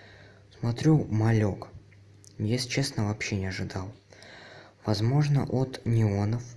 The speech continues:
возможно, от гуппи. Но для неонов я не создавал никаких условий для нереста, поэтому процентов пять-десять, возможно, они отнерестились, но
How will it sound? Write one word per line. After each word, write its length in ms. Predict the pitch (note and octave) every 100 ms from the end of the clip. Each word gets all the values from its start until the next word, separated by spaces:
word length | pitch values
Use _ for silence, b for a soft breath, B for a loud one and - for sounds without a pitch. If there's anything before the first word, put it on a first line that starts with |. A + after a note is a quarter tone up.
| -
возможно, 600 | G#2 G2+ A#2 B2+ C3 A2
от 100 | A#2+
гуппи. 380 | G#2+ G2 - - B B B B -
Но 180 | B2+
для 160 | C3+ B2
неонов 400 | A#2 B2 B2 A2
я 80 | A2+
не 140 | A2
создавал 400 | - - G#2 G#2+
никаких 760 | G#2+ C#3+ D#3 C3 A#2+ - - -
условий 800 | - F#2+ - G#2 G#2+ B2 D3+ D#3 - B B
для 160 | - C3+
нереста, 600 | C3+ C#3 C3+ - - B2 A#2+ B B B B B B B B -
поэтому 920 | A2 G#2+ A#2+ B2+ B2 A#2 A2+ A2+ G#2 - - - -
процентов 420 | A#2 - C3+ A#2+
пять-десять, 840 | - A#2+ G#2+ A#2+ - - - - B B B
возможно, 800 | - G#2+ G2+ B2 D#3 D3 C3 B2 -
они 240 | A2+ B2+
отнерестились, 840 | B2+ C3+ B2+ C3 - G2+ G2 -
но 460 | G#2 G#2+ C3 B2+ B2